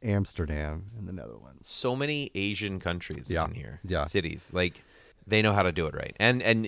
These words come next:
Speaker 2: European.
Speaker 1: It's just a matter of how condensed these cities tend to be. And
Speaker 2: Yeah, ah, that's true.
Speaker 1: just the need, and it's obviously a cultural difference, but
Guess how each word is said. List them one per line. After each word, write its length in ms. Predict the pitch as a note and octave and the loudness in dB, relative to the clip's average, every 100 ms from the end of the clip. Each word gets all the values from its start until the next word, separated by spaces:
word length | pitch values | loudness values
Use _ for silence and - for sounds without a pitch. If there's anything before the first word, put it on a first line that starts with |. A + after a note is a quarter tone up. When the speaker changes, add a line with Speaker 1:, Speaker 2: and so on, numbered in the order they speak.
| F#2 | -2
Speaker 2:
European. 640 | F#2 G#2 F2+ F#2+ D2 C2+ - - - | 2 4 4 0 -4 -6 -16 -20 4
Speaker 1:
It's 240 | C#3+ C#3+ | 6 8
just 220 | - E3 - | 8 6 6
a 80 | |
matter 380 | D3+ C3 C3+ C3 | 8 8 8 8
of 480 | A#2+ A#2 A2 G#2 G#2+ _ _ _ | 8 8 4 -2 -8 _ _ _
how 180 | - C3+ | 6 6
condensed 580 | - A2+ G#2 G2+ G#2 - | 6 4 4 2 2 2
these 200 | G#2 F#2+ | 2 2
cities 340 | A#2 G2+ F#2 | 0 0 0
tend 200 | A2 G2 | 2 2
to 60 | F#2 | 0
be. 420 | D#2+ F#2 F#2+ C#3+ C3+ _ _ _ _ _ _ | -2 -2 -2 -4 -10 _ _ _ _ _ _
And 140 | A2 G2 | 4 6
Speaker 2:
Yeah, 120 | F#2 | 8
ah, 500 | G2 A#2 C3+ C3+ C3 | 8 8 6 6 6
that's 220 | B2+ A#2+ | 4 4
true. 220 | - F2 D#2+ | 0 0 4
Speaker 1:
just 320 | A2 - - | 4 2 2
the 100 | A2 | 4
need, 640 | G#2 G2+ G2+ G2+ G#2 G2 F2+ _ _ | 4 4 4 2 0 -2 -8 _ _
and 640 | B2 G2+ F#2 F2 F2 E2+ - - _ - | 2 4 4 4 2 -2 -8 -12 _ -2
it's 300 | G#2 G2 - | 2 2 2
obviously 540 | G2 F#2 F#2 G2 F2+ | 2 4 2 2 2
a 100 | F#2 | 2
cultural 440 | F2+ G#2+ G#2 - F#2 | 2 2 2 2 2
difference, 520 | G2 F2+ F#2+ F2 - | 2 2 2 0 0
but 260 | - E2 | 2 2